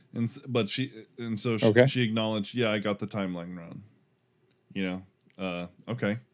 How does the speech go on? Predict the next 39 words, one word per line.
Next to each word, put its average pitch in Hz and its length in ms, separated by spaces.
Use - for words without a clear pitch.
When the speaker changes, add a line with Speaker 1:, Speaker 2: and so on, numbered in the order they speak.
Speaker 1:
Um, 104 720
and 117 120
apparently, 123 600
uh, 101 220
uh, 101 160
they're, 110 220
they're 113 240
looking 117 320
at 104 140
F 113 200
B, 117 120
the 110 200
F 113 180
B 110 120
I's 101 320
notes 110 460
from 110 360
interviews 117 600
with 104 160
the 107 180
investigators, 113 800
and 101 520
she, - 300
uh, 101 120
and 104 380
her 120 160
claim 113 300
is 98 100
that 107 120
a 101 40
lot 104 240
of 104 120
it 104 100
is 98 120
out 101 140
of 98 100
sequence 107 480
and 101 80
incorrect, 101 640